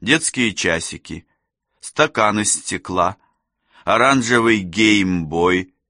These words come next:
с игрой Donkey King. Всё в каком-то порошке, наверное, для дактилоскопии. Разная мелочь для проведения экспертиз, в основном сухие листья и щепки.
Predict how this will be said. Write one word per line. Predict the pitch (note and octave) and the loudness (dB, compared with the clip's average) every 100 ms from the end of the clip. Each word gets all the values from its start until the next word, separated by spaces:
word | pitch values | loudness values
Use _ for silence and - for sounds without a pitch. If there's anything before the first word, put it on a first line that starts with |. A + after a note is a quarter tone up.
| _ _ | _ _
с | - G#2 | -8 -4
игрой | F#2 G#2 G#2 G2 - _ _ _ | 0 4 4 4 -2 _ _ _
Donkey | D#2+ F2 G#2+ G2 F#2 F#2+ F2+ | -8 0 2 2 -4 -8 -8
King. | - F#2 F#2 E2+ - - _ _ _ _ _ _ _ _ | -6 -4 -4 -6 -14 -20 _ _ _ _ _ _ _ _
Всё | - C#3 | -2 0
в | C#3 | 0
каком-то | B2 - B2+ A#2 | -4 0 -2 0
порошке, | G2 A2 A2 A2+ - C#2+ B1+ - _ _ _ _ _ _ - | -2 0 -2 -4 -10 -10 -10 -12 _ _ _ _ _ _ -6
наверное, | F#2+ F#2+ G#2+ G#2 G2+ G2 | -2 2 2 2 0 0
для | F2+ F#2+ F2+ | 0 -2 -2
дактилоскопии. | F#2+ F#2+ - F2 F2+ - G2 F#2 - G1+ G1+ _ _ _ _ _ _ _ _ _ _ | -2 -4 -4 -4 -4 -6 -6 -6 -8 -14 -14 _ _ _ _ _ _ _ _ _ _
Разная | A2 E3 D#3 D#3 C#3+ | 0 2 2 2 4
мелочь | D3 C#3+ B2+ G2 | 4 2 2 0
для | F#2+ A2 | 0 -2
проведения | A2 G2+ G2 A2 A2+ G#2+ | 0 -2 0 0 0 0
экспертиз, | G2+ - G#2 G2+ - D#2+ C#2 - _ _ - | -2 -4 -4 -4 -6 -10 -8 -10 _ _ -8
в | |
основном | E2+ - G#2 G#2+ A2+ | -6 -2 0 2 0
сухие | G2+ G2+ - G#2 F#2+ | 0 -6 -6 -6 -4
листья | F#2 A#2 - - G2 | -2 -4 -6 -6 -6
и | - G2 | -4 -6
щепки. | - - F2 C#2+ _ - | -6 -4 -4 -6 _ -20